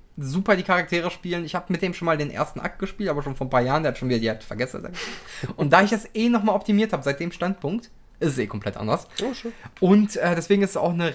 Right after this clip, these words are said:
Speaker 1: recht neue Erfahrung für den. Die Grundprämisse bleibt die gleiche, aber es ist schon alles ein bisschen anders.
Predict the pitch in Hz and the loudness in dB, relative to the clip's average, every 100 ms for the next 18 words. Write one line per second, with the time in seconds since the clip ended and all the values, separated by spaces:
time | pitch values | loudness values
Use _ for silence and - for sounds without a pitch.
0 | - 143 175 - 139 131 107 - 113 117 | 4 4 4 0 -2 0 0 0 -2 0
1 | 135 147 131 123 190 202 180 175 156 143 | -2 -2 -4 2 4 4 -2 -4 -2 -2
2 | 147 131 127 147 - - 127 127 127 143 | -2 -2 2 2 0 -2 0 0 0 -6
3 | - - 123 127 117 101 117 147 - | -8 -8 -6 -6 -6 -4 -4 -4 -8